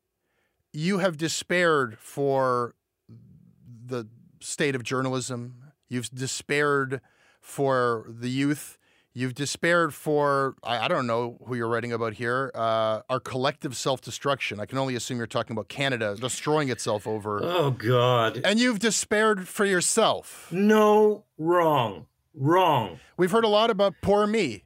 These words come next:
Speaker 1: You're never gonna work in this town again. That's what you're, 'cause you're a heretic.
Speaker 2: That was a joke.
Speaker 1: Mm-hmm.
Speaker 2: You, have you never heard that expression before?
Speaker 1: Yes, but you also talked about poor Terry, who wrote a piece that has cast him as a heretic.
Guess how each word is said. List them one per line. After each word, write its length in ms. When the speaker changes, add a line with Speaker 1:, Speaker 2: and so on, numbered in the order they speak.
Speaker 1:
You're 200
never 260
gonna 180
work 220
in 80
this 140
town 220
again. 300
That's 200
what 140
you're, 140
'cause 180
you're 100
a 40
heretic. 600
Speaker 2:
That 200
was 260
a 140
joke. 640
Speaker 1:
Mm-hmm. 340
Speaker 2:
You, 140
have 180
you 100
never 260
heard 220
that 140
expression 540
before? 520
Speaker 1:
Yes, 240
but 160
you 80
also 320
talked 320
about 300
poor 460
Terry, 600
who 140
wrote 220
a 60
piece 500
that 120
has 140
cast 340
him 300
as 180
a 60
heretic. 720